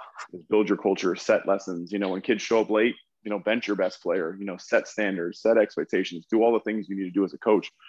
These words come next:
Worry about those things instead of worrying about winning so much, because as we all know, once you, once you do all those things, winning, w-, winning will come.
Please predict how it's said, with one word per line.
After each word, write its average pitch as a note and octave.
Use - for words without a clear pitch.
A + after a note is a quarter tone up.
Worry A2+
about G2+
those A2
things D#2+
instead F2+
of F2+
worrying F#2
about F2+
winning F#2+
so F2+
much, F#2+
because F2
as F#2
we F#2
all F#2
know, G#2
once F#2+
you, F#2+
once C3
you B2
do C3
all A2+
those G#2+
things, G#2+
winning, F#2
w-, G#2+
winning A2
will G2+
come. D#2